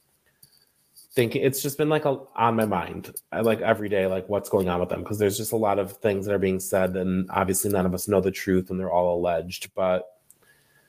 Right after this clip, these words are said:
hopefully both of them are okay. But with that said, guys, we're already at the end.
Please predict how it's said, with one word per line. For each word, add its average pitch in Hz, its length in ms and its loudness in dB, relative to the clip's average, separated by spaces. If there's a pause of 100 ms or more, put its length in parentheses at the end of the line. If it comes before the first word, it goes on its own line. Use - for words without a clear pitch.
(380)
hopefully 175 280 0
both 127 200 0
of 107 60 -10
them 95 140 0
are 87 120 0
okay. - 340 -6 (1800)
But - 680 2 (800)
with 131 320 -4
that 123 200 4
said, 95 260 2
guys, 85 500 -2 (240)
we're 113 160 0
already 160 240 2
at 180 100 -2
the 139 120 -2
end. 101 420 -4